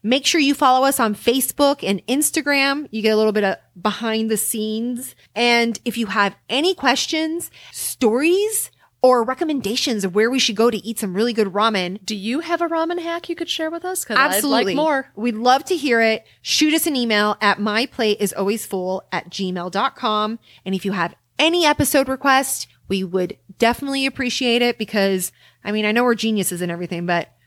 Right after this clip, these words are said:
Speaker 1: we need some help coming up with ideas sometimes. <laughs>
Speaker 2: Amen.
Speaker 1: We're so humble also. <laughs>
Speaker 2: My modesty is my best quality.
Speaker 1: Okay.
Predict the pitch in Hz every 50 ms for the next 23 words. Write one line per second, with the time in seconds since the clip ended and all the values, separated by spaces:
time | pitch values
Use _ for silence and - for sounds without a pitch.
0 | _ _ _ _ _ - 180 208 254 262 262 262 254 - 247 226 208 220 202 180
1 | - - 220 190 185 180 175 170 175 175 175 175 180 175 - 143 - - 160 165
2 | - - 73 - 180 - - - - - - - - - - - - - 247 285
3 | 311 311 262 208 151 156 - - - - - - - 370 381 - 359 320 - 277
4 | 254 214 - 69 - - - - - - 110 117 294 285 - - - - - -
5 | - - - - - - - 440 - - - 415 - - - 277 240 233 233 233
6 | 220 226 226 247 - - - 220 202 202 214 190 196 196 190 190 - - - -
7 | 180 175 180 180 170 160 156 180 - -